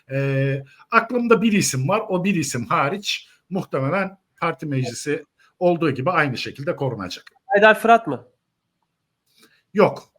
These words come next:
Speaker 1: Ee, Ahmet Hakan Uyanık. Ee, ben Ekrem İmamoğlu'nun talimatıyla, e, genel başkan yardımcısından,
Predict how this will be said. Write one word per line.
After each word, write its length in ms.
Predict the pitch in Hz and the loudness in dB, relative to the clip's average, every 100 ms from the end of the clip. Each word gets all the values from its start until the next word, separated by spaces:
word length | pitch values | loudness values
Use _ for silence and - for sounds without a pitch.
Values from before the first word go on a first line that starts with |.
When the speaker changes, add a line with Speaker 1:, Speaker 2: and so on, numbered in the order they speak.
| - | -14
Speaker 1:
Ee, 40 | 117 117 113 117 117 113 120 - | -12 -10 -8 -8 -6 -6 -8 -4
Ahmet 280 | 160 190 175 | -4 -2 2
Hakan 320 | 180 165 175 | 2 0 -2
Uyanık. 360 | 147 110 - - _ _ _ _ _ _ _ - | -2 -4 -8 -20 _ _ _ _ _ _ _ -14
Ee, 580 | 113 117 113 113 113 117 | -10 -8 -6 -8 -4 0
ben 300 | 160 165 165 _ _ _ - | 2 0 -6 _ _ _ -10
Ekrem 320 | 143 143 160 | -10 -6 -4
İmamoğlu'nun 640 | 156 151 147 143 135 139 135 | -4 -4 -2 -2 -2 -4 -4
talimatıyla, 1080 | 139 139 139 143 139 147 135 131 131 - _ _ - | -2 -2 0 -2 -4 -6 -4 -2 -4 -8 _ _ -12
e, 260 | 123 123 120 | -8 -6 -4
genel 300 | 135 139 135 | -2 0 0
başkan 300 | 131 - 139 | -2 -4 -2
yardımcısından, 1040 | 131 123 117 120 113 - 127 120 113 - | -2 -2 -4 -10 -10 -8 -6 -4 -6 -8